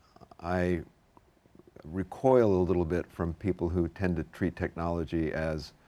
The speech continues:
a dogma or a religion. Uh, it's a tool, uh, an extremely useful tool, uh, that can be used for good things and can be used for bad things. Uh, and, and there is a,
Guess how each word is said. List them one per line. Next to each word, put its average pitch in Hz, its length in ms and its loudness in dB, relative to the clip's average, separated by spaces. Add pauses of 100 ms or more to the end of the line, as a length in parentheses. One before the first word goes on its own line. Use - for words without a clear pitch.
(140)
a 78 60 -6
dogma 80 720 -2
or 78 360 -6
a 78 60 -8
religion. 78 640 -6 (560)
Uh, 73 240 -6 (240)
it's - 160 -4
a 98 40 0
tool, - 460 2 (460)
uh, 76 220 -4 (320)
an 82 200 -8 (240)
extremely 107 680 0
useful 80 380 -2
tool, - 380 -8 (160)
uh, 78 100 -6 (260)
that 82 280 -10
can 85 100 -4
be 80 80 0
used 82 220 0
for 82 120 -4
good 78 220 -2
things 123 320 -4
and 107 160 -4
can 98 100 -4
be 101 120 2
used 113 260 2
for 113 400 -2 (300)
bad 127 280 -2
things. - 400 -12 (520)
Uh, 85 260 -2
and, 87 580 -4 (360)
and 95 200 -4
there 98 140 2
is 117 400 2
a, 92 80 -8